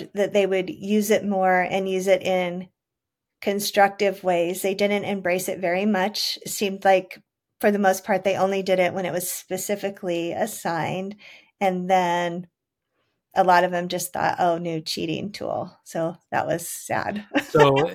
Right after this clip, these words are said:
Speaker 2: yeah, that is kinda sad.
Speaker 1: Yeah.
Speaker 2: Um, but, you know, maybe there were two or three that you cha-, that you changed their opinion and maybe
Speaker 1: Oh, no,
Speaker 2: they
Speaker 1: there were a handful. I'm just talking about for
Speaker 2: Yeah.
Speaker 1: the most part, the one, the ones who really got it, um,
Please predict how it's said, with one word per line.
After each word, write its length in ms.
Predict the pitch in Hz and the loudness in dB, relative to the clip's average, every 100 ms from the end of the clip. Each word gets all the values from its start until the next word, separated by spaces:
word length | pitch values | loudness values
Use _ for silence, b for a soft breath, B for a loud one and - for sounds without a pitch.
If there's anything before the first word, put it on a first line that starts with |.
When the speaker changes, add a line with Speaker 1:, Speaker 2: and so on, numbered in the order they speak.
| - | -4
Speaker 2:
yeah, 280 | 165 143 139 | 0 2 4
that 180 | 143 | 4
is 140 | 139 131 | 2 0
kinda 220 | 147 135 | -2 -2
sad. 560 | - 135 120 117 110 127 | 0 2 4 2 -2 -6
Speaker 1:
Yeah. 140 | 151 139 | -2 0
Speaker 2:
Um, 160 | 131 B B B | 0 B B B
but, 360 | 151 196 208 - | 4 4 4 -2
you 200 | 185 170 | 0 2
know, 320 | 185 233 240 | 2 2 -2
maybe 400 | 139 151 185 214 | -2 0 2 0
there 340 | 196 160 151 160 | -4 -2 2 2
were 380 | 160 147 147 131 | 2 0 -4 -10
two 400 | - 151 156 165 | -4 2 2 2
or 80 | 143 | 0
three 760 | 123 - 135 147 131 123 127 - _ _ _ _ _ _ _ - | -6 -10 -6 -4 -4 -6 -10 -14 _ _ _ _ _ _ _ -12
that 300 | 127 120 120 | -8 -8 -8
you 160 | 123 123 | -8 -6
cha-, 400 | - 151 147 143 | -6 -6 -8 -6
that 320 | 123 123 - | -4 -4 -6
you 160 | 135 120 | -8 -8
changed 400 | - 131 127 123 | -6 -6 -6 -4
their 120 | 123 | -6
opinion 400 | 120 131 127 131 | -6 -8 -6 -6
and 280 | 123 117 110 | -8 -8 -6
maybe 140 | 120 | 2
Speaker 1:
Oh, 60 | 381 | 8
no, 80 | 403 | 8
Speaker 2:
they 80 | 339 | 8
Speaker 1:
there 140 | 349 | 8
were 140 | 359 | 6
a 60 | 320 | 4
handful. 600 | 269 202 202 202 185 202 | 4 2 0 0 2 2
I'm 120 | 226 262 | 0 0
just 160 | 269 | 0
talking 180 | 254 233 | 0 4
about 200 | 220 202 | 4 4
for 80 | - | 4
Speaker 2:
Yeah. 80 | 202 | 0
Speaker 1:
the 40 | |
most 240 | 196 185 - | 0 0 2
part, 180 | 196 | 0
the 100 | 208 | 2
one, 260 | 208 233 214 | 0 0 0
the 100 | 233 | 0
ones 220 | 233 285 | 2 2
who 140 | - 208 | 2 -4
really 320 | 190 196 175 | 0 0 0
got 300 | - 160 175 | -2 0 4
it, 240 | 196 202 - | 6 4 0
um, 360 | 190 156 175 | -4 -4 -6